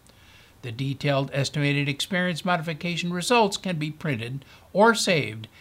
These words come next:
and are available at no cost. To use the W C I R B Experience Modification Estimator with proposed two thousand eighteen values, it can be downloaded and opened in Excel.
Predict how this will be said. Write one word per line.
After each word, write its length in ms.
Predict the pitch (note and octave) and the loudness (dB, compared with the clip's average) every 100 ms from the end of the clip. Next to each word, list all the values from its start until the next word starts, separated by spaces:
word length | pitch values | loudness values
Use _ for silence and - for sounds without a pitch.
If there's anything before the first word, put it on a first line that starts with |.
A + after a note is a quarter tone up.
| - - | -14 -2
and 180 | C#3 | 2
are 240 | C#3 C#3 D3 | 6 4 4
available 680 | D3+ D3 A#3+ A#3 G3+ F3+ F3+ | 0 2 4 4 4 2 0
at 320 | - D#3 D3+ - | 0 -2 -2 -2
no 480 | F#3 A#3 E3+ C#3+ D3+ | 2 4 2 0 -4
cost. 560 | - D3+ G#2+ - - - _ _ - - - - - - | -2 -2 -2 -6 -12 -16 _ _ -20 -20 -20 -20 -12 -2
To 80 | |
use 260 | D#3 D#3 D#3 | 2 2 2
the 100 | D#3+ | 0
W 360 | D3+ D#3+ D3+ D3+ | 2 2 2 0
C 180 | - | 2
I 160 | E3+ D#3+ | 2 4
R 120 | D3+ | 2
B 200 | D3 E3+ | 0 -2
Experience 540 | D#3+ D#3+ - F#3 G3 - | -4 -4 -4 0 0 0
Modification 640 | D3+ C#3 C#3 D3+ C#3+ D#3 | -2 -2 -4 -4 -4 -2
Estimator 640 | D#3 F#3+ F#3+ F#3+ F#3 G#3 G#3+ | 0 0 0 0 0 0 -2
with 180 | D#3 | -2
proposed 480 | - D3 E3+ E3+ D#3 | -4 -4 0 0 0
two 140 | E3 D3 | -4 -2
thousand 380 | D3+ C3+ C#3 | -2 -2 -2
eighteen 340 | C#3 C3 C#3 B2 | -4 -2 -6 -2
values, 720 | E3 F3 D#3 D3 F3 F#3 - - - - - | 2 2 2 -2 -4 -4 -6 -8 -20 -14 -4
it 180 | D#3+ D#3 | -2 0
can 140 | E3+ | 0
be 160 | E3 D3+ | 0 2
downloaded 680 | G3 A#3+ G#3 C#3+ D3+ E3+ D3+ | 4 4 4 2 0 -2 -4
and 240 | D#3+ E3+ | -4 -2
opened 480 | - G3+ G3+ A#2+ B2 - | 2 2 2 -2 -4 -2
in 160 | C#3 | -2
Excel. 960 | C#3 - - - - - - C3+ G#2+ - | -2 -4 -20 -20 -14 -8 -4 -2 -4 -10